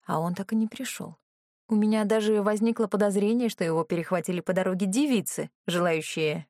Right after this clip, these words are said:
поближе познакомиться. Да, я ревновала. «Когда он менял девиц как перчатки,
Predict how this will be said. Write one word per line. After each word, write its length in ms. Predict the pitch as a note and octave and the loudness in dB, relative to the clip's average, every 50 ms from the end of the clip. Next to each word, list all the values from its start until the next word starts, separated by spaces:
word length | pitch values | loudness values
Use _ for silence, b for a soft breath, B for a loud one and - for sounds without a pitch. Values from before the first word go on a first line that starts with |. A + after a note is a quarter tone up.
| _ | _
поближе 440 | - A3 A3 G3+ A3 G3+ F#3 - - | -2 0 0 2 2 2 0 0 -2
познакомиться. 680 | - F#3 E3+ F#3 G3+ G3 - E3+ D3+ D#3 D#3+ - - - _ _ _ _ _ _ _ _ _ _ - | -4 -2 -2 -2 -2 -2 -4 -8 -10 -12 -12 -16 -18 -20 _ _ _ _ _ _ _ _ _ _ 0
Да, 300 | G3 F#3 A3 B3+ D#4+ G4 | 2 2 4 4 2 2
я 240 | F#4+ C4 B3 C#4 | 2 2 2 2
ревновала. 600 | D4+ D#4 C#4 B3+ A3+ G#3 F3 D#3+ D3+ D3+ D#3 E3+ - _ _ _ _ _ _ _ _ _ - | 2 2 2 0 0 0 0 -2 -4 -4 -6 -8 -12 _ _ _ _ _ _ _ _ _ -4
«Когда 680 | - F#3 F3+ F3 F3 F3 F3+ F3+ F3 F#3 F3+ F3+ F3 | -2 0 0 2 2 2 2 2 2 2 2 2 2
он 140 | F3 F3 F3 | 2 2 0
менял 600 | F3 F3 E3+ E3+ E3+ E3+ E3+ E3+ E3+ E3 E3 E3+ D#3+ - | 0 0 0 0 0 0 0 0 0 -2 -4 -6 -6 -4
девиц 680 | F#3+ F3+ E3+ E3+ F#3 F3+ F3 F3 E3+ D#3 D3+ - - | -2 0 0 2 2 2 2 0 0 -2 -2 -4 -6
как 220 | - - F3 - - | -4 -6 -6 -6 -4
перчатки, 1000 | - F#3 E3+ - - - - - - - - E3 - - - - - B3 A#3+ | -4 -4 -4 -4 -4 -4 -4 -4 -4 -4 -6 -8 -10 -14 -18 -14 -10 -10 -10